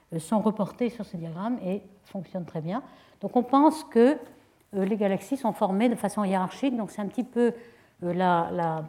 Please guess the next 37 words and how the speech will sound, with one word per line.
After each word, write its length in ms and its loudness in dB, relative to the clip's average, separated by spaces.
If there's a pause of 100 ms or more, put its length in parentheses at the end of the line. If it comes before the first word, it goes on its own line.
(360)
le 60 -12
petit 180 -8
schéma 420 2 (320)
que 80 -4
nous 140 2
avons 220 2
là. 240 6 (480)
Le 160 -2
temps 400 6 (100)
va 120 -4
s'écouler, 580 0
euh, 160 0
du 100 -4
haut 160 -2
en 100 0
bas. 220 2 (640)
Et 120 2
on 100 0
peut 120 -4
penser 340 0
qu'une 220 -4
galaxie 640 -2
comme 160 -2
la 80 -2
Voie 100 -2
lactée, 360 -2
ici, 420 -4 (500)
euh, 60 -6
sera 500 2
le 140 2
fruit 320 -2
de, 140 -2
euh, 440 2
fusion 500 0
de 100 0
petites 300 -4
galaxies. 540 -2